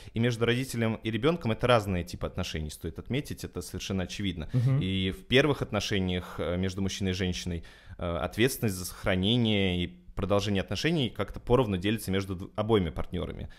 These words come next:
Speaker 1: Во втором же случае ответственность родителя однозначно больше, и именно он, э, как-то больше вклад, э, в поддержание отношений на расстоянии вносит.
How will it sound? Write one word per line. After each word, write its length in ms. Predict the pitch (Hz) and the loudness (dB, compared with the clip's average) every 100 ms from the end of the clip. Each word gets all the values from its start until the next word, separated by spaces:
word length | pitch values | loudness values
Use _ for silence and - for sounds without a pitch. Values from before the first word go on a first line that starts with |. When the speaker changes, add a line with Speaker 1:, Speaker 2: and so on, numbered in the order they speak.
| - - | -18 -12
Speaker 1:
Во 80 | 95 | -10
втором 320 | - 101 135 156 | 0 4 6 4
же 100 | 143 | 0
случае 600 | 135 131 - 117 107 98 | 0 0 0 2 4 4
ответственность 520 | 101 117 120 107 - | 2 0 0 -2 -2
родителя 380 | 98 117 - 95 | 0 0 -2 -2
однозначно 500 | 92 92 95 - 87 | 0 0 -2 -2 -2
больше, 540 | 110 175 - 143 120 - | 0 0 0 0 0 0
и 240 | 98 95 | -2 0
именно 260 | 101 104 101 | 2 2 2
он, 260 | 101 107 - | 2 0 -2
э, 260 | 87 87 - - - - | -4 -4 -6 -12 -20 -20
как-то 220 | - - | -12 -4
больше 300 | 90 113 - | 0 0 -2
вклад, 440 | - 104 110 - - | 0 4 2 2 -10
э, 240 | 90 85 85 | -4 -4 -4
в 60 | - | -4
поддержание 560 | 90 98 92 107 107 | -4 0 4 4 4
отношений 400 | 90 90 - 104 | 2 -2 0 2
на 120 | 92 | 2
расстоянии 340 | 85 - 101 98 | 0 0 2 2
вносит. 480 | 92 95 - - | 2 0 -2 -8